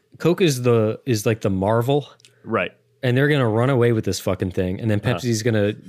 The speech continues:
Speaker 1: gonna be tripping all over themselves trying to do anything to keep up. They lost it.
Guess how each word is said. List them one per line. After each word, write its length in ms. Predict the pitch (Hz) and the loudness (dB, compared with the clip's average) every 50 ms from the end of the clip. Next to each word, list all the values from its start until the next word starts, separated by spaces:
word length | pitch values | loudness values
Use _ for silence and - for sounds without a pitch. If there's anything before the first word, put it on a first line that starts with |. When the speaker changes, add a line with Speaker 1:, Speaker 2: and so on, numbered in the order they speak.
| 113 - | -18 -4
Speaker 1:
gonna 180 | - 113 110 107 | -2 -2 0 0
be 140 | 98 110 104 | 0 -2 -2
tripping 380 | 92 - - - 143 - 151 131 | -2 -4 -4 -4 -2 0 0 0
all 220 | 123 120 117 110 | 2 2 2 2
over 180 | 113 113 104 104 | 2 0 -2 -2
themselves 360 | 95 92 - - 107 95 90 | -6 -6 -4 -2 -4 -4 -4
trying 200 | - - 110 104 | -4 -4 -4 -4
to 60 | 101 | -4
do 240 | 92 90 104 107 - - | -2 -2 -4 -4 -4 -4
anything 500 | - 123 120 120 110 101 - 107 98 92 | -4 -2 0 0 0 0 -2 -4 -4 -4
to 80 | 92 - | -6 -10
keep 240 | - - 104 95 - | -6 -4 -4 -2 -2
up. 260 | 98 95 95 - _ _ _ _ _ _ | -4 -6 -6 -8 _ _ _ _ _ _
They 100 | - 139 | -2 0
lost 360 | 165 185 196 185 - - - | 2 2 0 0 -2 -2 -4
it. 220 | 214 165 - _ | -4 -6 -6 _